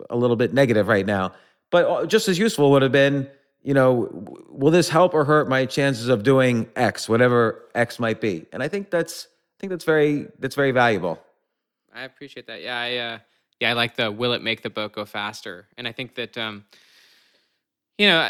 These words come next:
Speaker 2: that, that section of the book really is about deciding your own criteria for success. You know, like, no one else gets to determine your sex-, you know, success criteria, and then actually using your criteria as the mo-, you know,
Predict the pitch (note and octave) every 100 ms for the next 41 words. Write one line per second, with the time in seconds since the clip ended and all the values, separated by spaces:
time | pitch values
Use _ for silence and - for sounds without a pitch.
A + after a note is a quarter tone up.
0 | - D3+ E3+ - C3 C#3+ G2+ - C#3+ -
1 | - A#2 A2 G#2 G#2+ C#3+ - A#2+ A2 A2
2 | A2 G#2+ G2+ F#2 - _ - B2+ - A#2+
3 | A#2 A2 G#2+ A2+ G#2+ G#2+ G#2+ A#2 G#2+ G2+
4 | G#2+ G#2+ - B2 - - - - - B2+
5 | A#2 B2 A#2 B2 A#2+ A#2+ C3 C3 A#2+ A#2
6 | - - A#2+ - A#2 A2 B2 A#2 A2+ A2+
7 | A2 G#2 - B2 G#2+ A2 - A#2+ A2 -
8 | A2+ B2+ A#2+ B2 A#2+ A2+ A#2+ - A#2 A2+
9 | B2+ A#2+ A#2+ A2 G#2+ A2 A2 A#2 A2+ A#2
10 | G#2+ G#2+ A2+ A#2+ G#2+ G2+ C#3 A#2+ A#2